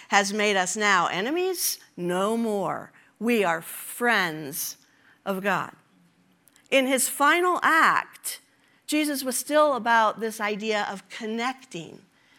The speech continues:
now connecting us to the best friend we could ever have, our Heavenly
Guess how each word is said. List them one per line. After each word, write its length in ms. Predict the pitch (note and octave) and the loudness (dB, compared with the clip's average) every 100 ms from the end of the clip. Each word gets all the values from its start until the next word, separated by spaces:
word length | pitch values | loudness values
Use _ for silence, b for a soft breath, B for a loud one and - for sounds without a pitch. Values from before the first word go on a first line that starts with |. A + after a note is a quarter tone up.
| b b - | b b -2
now 280 | A#3 D4 D4+ | 2 2 2
connecting 540 | D4+ A3+ A3 A3 G#3+ | -4 -4 -4 -4 -6
us 180 | G3 G3 | -4 -6
to 120 | - | -8
the 100 | G3+ | -10
best 340 | F#3+ G#3 A3 - | -8 -6 -6 -6
friend 260 | A3 A#3 | -6 -8
we 80 | A3 | -8
could 140 | G#3+ A3+ | -10 -10
ever 220 | A#3+ A#3+ | -8 -8
have, 640 | B3+ E4+ E4+ B3 - - _ b b b b b b | -8 -10 -10 -12 -16 -20 _ b b b b b b
our 180 | A#3 A#3 | -2 -2
Heavenly 680 | A3+ C4+ B3 B3 A#3 A3 | -2 -2 -2 -2 -2 -4